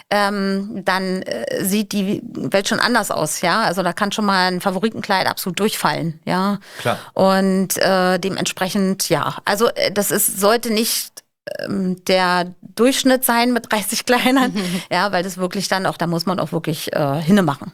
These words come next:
Speaker 1: ja. Also das ist sonst schwierig zu schaffen, ja. Weil die Favoriten hat die Braut ja dann doch ein paar Mal an noch, ne, dass man dann immer noch mal hin und her switcht und das noch mal und das noch mal,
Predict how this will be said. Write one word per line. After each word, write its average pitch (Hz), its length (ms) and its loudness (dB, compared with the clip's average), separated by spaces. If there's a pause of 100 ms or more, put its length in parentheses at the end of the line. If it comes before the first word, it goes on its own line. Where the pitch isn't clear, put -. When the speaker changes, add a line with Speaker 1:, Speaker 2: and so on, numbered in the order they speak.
(100)
Speaker 1:
ja. 175 280 -2
Also 170 240 0
das 165 320 -2
ist 156 100 -2
sonst 165 320 0
schwierig 190 380 2
zu - 80 -2
schaffen, 165 400 -2 (120)
ja. 175 300 0 (380)
Weil 185 160 2
die 185 80 -2
Favoriten 220 560 4
hat 202 120 0
die 202 60 -2
Braut 180 300 0
ja 185 80 2
dann 180 160 0
doch 170 140 0
ein 196 60 2
paar 180 200 0
Mal 156 200 2
an 202 200 0
noch, 220 320 -2
ne, 185 600 0
dass 170 220 -4
man 170 140 -2
dann 160 140 0
immer 160 140 0
noch 175 140 -2
mal 175 100 2
hin 185 120 2
und 175 160 0
her 185 160 2
switcht - 440 -2
und 175 240 -4
das - 160 -2
noch 196 160 -4
mal 196 180 -2
und 170 140 -8
das 196 160 -6
noch 180 140 -8
mal, 208 160 -2